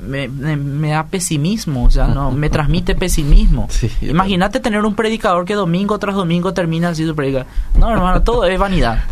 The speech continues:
Speaker 2: <laughs>
Speaker 1: Todo es como perseguir al viento.
Speaker 2: Sí.
Speaker 1: No vamos a estar animados.
Speaker 2: Sí.
Speaker 1: Pero el libro de Eclesiastés tenemos que verlo desde su contexto general.
Speaker 2: Ujú.
Speaker 1: Algunos dicen, "La tesis de Eclesiastés es que nada tiene sentido en esta vida".
Speaker 2: Ujú.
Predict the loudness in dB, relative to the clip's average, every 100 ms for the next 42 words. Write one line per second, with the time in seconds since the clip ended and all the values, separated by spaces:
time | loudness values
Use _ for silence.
0 | -2 -2 -2 -2 -2 0 0 0 0 -2
1 | -2 -2 0 -2 -2 0 0 0 0 2
2 | 0 0 -2 -2 -4 -6 -6 -2 0 -2
3 | -2 -2 0 0 0 0 -2 -6 -12 -14
4 | -16 -16 -10 -8 -8 -8 -12 -16 -4 -2
5 | 0 0 0 -2 -4 -6 -6 -4 -4 -4
6 | -4 -2 -4 -4 -2 -2 -2 -4 -8 -16
7 | -14 -10 -4 -2 -2 -4 -4 -2 -2 -2
8 | -4 -6 -4 -4 -6 -10 -14 -14 -12 -10
9 | -4 -2 -2 -2 -2 -2 -2 -4 -8 -14
10 | -18 -18 -16 -16 -16 -14 -14 -12 -4 -4
11 | -2 -4 -2 -2 -2 -2 -4 -4 -4 -2
12 | -4 -4 -6 -6 -6 -6 -6 -6 -4 -2
13 | -2 -4 -4 -4 -4 -4 -4 -2 -4 -4
14 | -2 -2 -2 -4 -6 -8 -8 -8